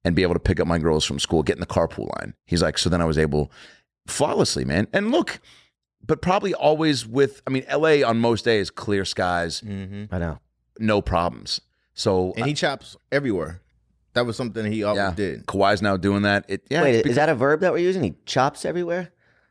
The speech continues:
Speaker 3: Are you breaking that as a new verb? He chops everywhere. You know
Speaker 2: You
Speaker 3: that.
Speaker 2: know, he choppers. He
Speaker 1: I knew what he
Speaker 2: chopper.
Speaker 1: meant.
Speaker 2: You
Speaker 1: I knew
Speaker 2: know,
Speaker 1: what he
Speaker 2: you
Speaker 1: meant.
Speaker 2: know what we meant.
Speaker 1: Because I had just said helicopter, I knew what he meant. <laughs>
Speaker 2: Thank you.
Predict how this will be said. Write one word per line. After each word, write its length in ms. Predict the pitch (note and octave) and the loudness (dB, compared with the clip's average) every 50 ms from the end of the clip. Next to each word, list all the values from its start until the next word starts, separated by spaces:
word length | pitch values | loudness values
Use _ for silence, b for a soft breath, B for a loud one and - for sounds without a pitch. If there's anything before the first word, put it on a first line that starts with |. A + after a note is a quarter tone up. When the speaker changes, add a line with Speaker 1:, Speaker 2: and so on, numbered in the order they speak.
| _ - | _ -2
Speaker 3:
Are 40 | - | 0
you 60 | A#2 G#2+ | 0 0
breaking 380 | - - A2+ A#2 - C#3+ D3+ | 2 2 2 2 2 0 0
that 140 | D3+ D3+ D3+ | 2 2 2
as 100 | C3+ A2 | 2 2
a 60 | A#2 | 2
new 140 | A2 A#2 A#2 | 2 2 2
verb? 220 | G2+ B2+ C3 C#3 | 2 2 2 2
He 60 | C3+ G2+ | 0 -4
chops 380 | - - - D3 C#3+ - - | -2 0 2 2 2 2 2
everywhere. 300 | G#3+ F3 C#3 A2 F2 D#2+ | 0 2 4 4 2 2
You 100 | F#2+ A2+ | 0 0
know 80 | A2+ F#2 | -2 -2
Speaker 2:
You 100 | F3 F#3 | 0 2
Speaker 3:
that. 60 | G3+ | 2
Speaker 2:
know, 60 | F3 E3+ | 4 4
he 120 | F#3+ G#3+ | 2 2
choppers. 480 | F#3+ - A3+ F#3 C#3+ G2+ F#2+ F2 F2+ - | 0 0 2 2 0 0 -4 -6 -6 -6
He 100 | C3 C#3+ C3 | -4 -2 0
Speaker 1:
I 60 | - | 0
knew 100 | - D3+ | 2 2
what 80 | C#3 A2+ | 4 4
he 60 | G2+ | 2
Speaker 2:
chopper. 180 | - E3+ C3+ - | 2 0 0 -2
Speaker 1:
meant. 140 | F#2 E2+ F2+ | -4 -4 -4
Speaker 2:
You 80 | B2 - | -2 0
Speaker 1:
I 20 | |
knew 60 | - G3+ | 2 2
Speaker 2:
know, 60 | E3+ | 4
Speaker 1:
what 100 | D#3 D3+ | 2 2
he 80 | E3+ | 2
Speaker 2:
you 60 | C4 F4+ | 2 2
Speaker 1:
meant. 100 | C#4 F3+ | 4 4
Speaker 2:
know 60 | D3+ | 4
what 60 | C3+ C3 | 4 2
we 60 | B2+ | 4
meant. 140 | B2+ B2+ C3+ | 4 2 2
Speaker 1:
Because 180 | C3 D#3+ D3 D3+ | 2 2 2 2
I 60 | D3+ | 2
had 100 | C#3+ C3 | 2 2
just 220 | A2 C3 A#2+ - - | 0 0 -2 0 0
said 300 | - A#2+ A#2 A#2 A2+ G#2 - | 2 2 2 2 0 -4 -2
helicopter, 640 | G2+ G#2+ A2+ A#2+ - C#3 B2+ C3 C3 - C#3 C3+ | 0 0 0 0 2 2 2 2 2 0 0 0
I 60 | - F#2 | 0 -2
knew 100 | F#2+ F#2 | -2 -2
what 80 | F2 | -2
he 60 | D#2+ | -2
meant. 200 | C#2+ C#2+ B1+ - | -4 -6 -8 -6
<laughs> 300 | - C4 D#4 D4+ - - | -4 -4 -4 -4 -6 -6
Speaker 2:
Thank 320 | - G#3 A3 G#3 F#3 - - | -4 0 2 2 0 0 -2
you. 120 | G2 E2 | -6 -8